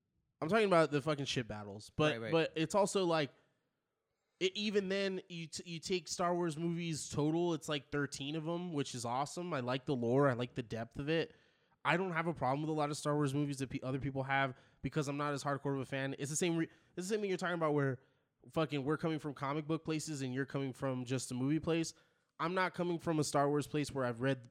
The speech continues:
Speaker 1: books and I've fucking gone into Lego Star Wars and I've watched all the animated series. Like, I haven't. I don't know
Speaker 2: Oh,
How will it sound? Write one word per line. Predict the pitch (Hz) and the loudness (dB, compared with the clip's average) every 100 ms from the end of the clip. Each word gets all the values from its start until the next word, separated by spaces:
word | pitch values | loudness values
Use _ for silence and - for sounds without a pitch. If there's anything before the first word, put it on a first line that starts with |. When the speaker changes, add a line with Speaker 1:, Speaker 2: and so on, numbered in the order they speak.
| 131 | -4
Speaker 1:
books | 120 156 147 - - - _ _ | 4 4 4 -2 -10 -18 _ _
and | 123 | -8
I've | 120 117 | -8 -6
fucking | 151 143 139 127 | -4 -2 -2 -4
gone | 123 139 139 | 0 2 2
into | 131 135 | 0 -2
Lego | 123 139 147 147 | 2 4 4 4
Star | - 147 | 4 2
Wars | 143 139 135 | 4 2 0
and | 127 | -2
I've | 123 117 | -6 -2
watched | 127 131 - | 0 0 0
all | 131 | -2
the | 120 | 0
animated | 139 147 143 135 | 0 0 0 0
series. | - 143 123 | 0 0 0
Like, | 123 - | -4 -6
I | 120 - | -8 0
haven't. | 127 113 104 - - _ - | 0 0 -10 -14 -20 _ -6
I | 139 | 0
don't | 151 147 156 | 0 0 0
know | 147 143 147 139 131 - | 2 2 2 0 -4 -10
Speaker 2:
Oh, | 117 | -8